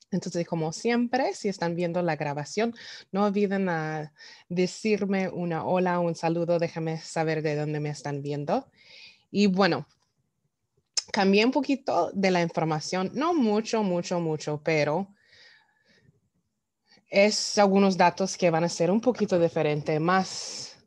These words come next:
pues, al día. Pero de nuevo,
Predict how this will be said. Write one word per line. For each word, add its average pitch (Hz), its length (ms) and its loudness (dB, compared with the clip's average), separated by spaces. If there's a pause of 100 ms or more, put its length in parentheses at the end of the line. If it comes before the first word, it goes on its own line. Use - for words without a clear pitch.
(160)
pues, 165 180 0
al 160 340 4
día. 143 400 -4 (500)
Pero 196 200 8
de 220 140 6
nuevo, 240 480 4